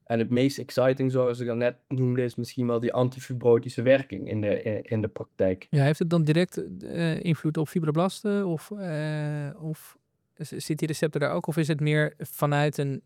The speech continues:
Speaker 2: eh, immuuncelgemedieerde reactie en een cascade
Speaker 1: Ja,
Speaker 2: en,
Speaker 1: precies.
Speaker 2: en
Speaker 1: Het is niet direct aangrijpend, maar het is betrokken bij allemaal pathways die downstream dan, eh, ehm,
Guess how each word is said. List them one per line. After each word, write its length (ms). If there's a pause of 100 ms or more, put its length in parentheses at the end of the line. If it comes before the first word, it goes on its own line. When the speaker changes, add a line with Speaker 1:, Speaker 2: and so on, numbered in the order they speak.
Speaker 2:
eh, 300
immuuncelgemedieerde 800
reactie 680
en 140
een 60
cascade 500
Speaker 1:
Ja, 80
Speaker 2:
en, 100
Speaker 1:
precies. 420
Speaker 2:
en 80
Speaker 1:
Het 80
is 120
niet 300
direct 680
aangrijpend, 720
maar 260
het 120
is 100
betrokken 500
bij 120
allemaal 300
pathways 580
die 120
downstream 800
dan, 340
eh, 400
ehm, 300